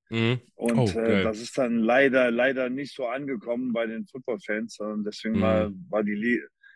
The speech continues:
Speaker 2: Liga hat dann nur eine Saison gespielt und da war danach wieder, ähm, da war
Speaker 1: Ja.
Speaker 2: dann zuge-, zugemacht worden.
Speaker 1: <laughs> Stimmt, äh, Vince McMahon, ne, der damalige, äh, Chairman
Speaker 2: Genau.
Speaker 1: der W W F war's ja
Speaker 2: Mhm.
Speaker 1: damals, jetzt ist es ja die W W E, weil klar, ich glaub,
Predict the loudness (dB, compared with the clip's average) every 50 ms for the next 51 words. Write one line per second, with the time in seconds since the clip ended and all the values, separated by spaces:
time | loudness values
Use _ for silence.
0 | _ _ _ 2 4 6 6 6 4 4 2 0 0 -2 -2 0 0 0 0 -2
1 | -2 -2 -4 -6 -6 -6 -4 -4 -4 -4 -4 -4 -4 -4 -6 -6 -4 -2 0 0
2 | 0 0 -2 -2 -2 -2 -2 -2 -2 -4 -4 -4 -6 -6 -8 -8 -4 -2 0 0
3 | 0 0 -2 -4 -6 -6 -6 -8 -8 -10 -12 -14 -18 _ _ _ _ _ _ _
4 | -12 -8 -6 -4 -4 -2 -2 -2 -2 -4 -6 -10 -12 -16 -20 -20 _ -2 2 4
5 | 6 8 8 6 6 4 4 6 8 8 8 6 4 0 -6 -6 -6 -6 -8 -8
6 | -8 -8 -8 -10 -12 -16 _ _ _ -20 -20 -18 -18 -18 -18 -4 0 2 2 2
7 | 0 -2 -4 -4 -2 0 0 0 0 2 2 2 2 2 2 2 2 4 4 4
8 | 4 2 2 0 0 2 2 0 0 2 0 0 0 0 -2 -2 -2 -2 -2 -2
9 | -4 -6 _ _ _ -8 -6 -4 -4 -4 -4 -6 -6 -4 -2 0 0 0 0 2
10 | 2 4 2 2 0 -4 -8 -8 -6 -4 -4 -4 -4 -6 -6 -4 -2 -2 -2 -2
11 | -2 -2 -2 -2 -2 -2 -4 -4 -4 -4 -6 -4 -4 -2 -2 -2 0 0 2 4
12 | 6 6 6 6 4 2 0 -2 -4 -4 -2 -4 -4 -2 -2 -4 -4 -2 -2 -2
13 | -2 -2 -4 -4 -4 -4 -6 -6 -6 -4 -4 -2 0 2 2 4 4 4 4 2
14 | 0 0 -2 -2 0 0 0 0 0 -4